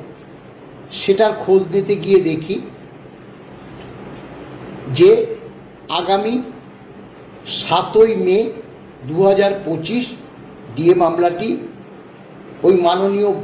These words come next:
দুই বিচারপতি বিক্রমনাথ এবং সঞ্জীব মেহতার বেঞ্চেই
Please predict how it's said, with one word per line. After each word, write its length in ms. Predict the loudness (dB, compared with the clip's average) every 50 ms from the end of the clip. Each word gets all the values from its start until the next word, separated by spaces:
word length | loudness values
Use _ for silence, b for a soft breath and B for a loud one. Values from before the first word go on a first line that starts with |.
| -8 -8 -4 -2
দুই 120 | -2 -2 -2 -2
বিচারপতি 680 | -2 2 2 2 2 2 0 0 0 0 -2 -4 -4 -4 -4 -4 -10 -16 -20 -20 -20 -16 -12 -6
বিক্রমনাথ 920 | -6 -6 -6 -6 0 2 4 4 4 2 -2 -6 -6 -2 0 0 0 0 -2 -4 -10 -16 -18 -10 -8 -4
এবং 160 | 0 0 0 0 -2 -8 -10 -12 -16 -18 -16 -2
সঞ্জীব 380 | -2 0 0 2 2 2 0 0 2 0
মেহতার 340 | 0 0 2 2 0 0 2 0
বেঞ্চেই 400 | 0 0 0 0 0 0 0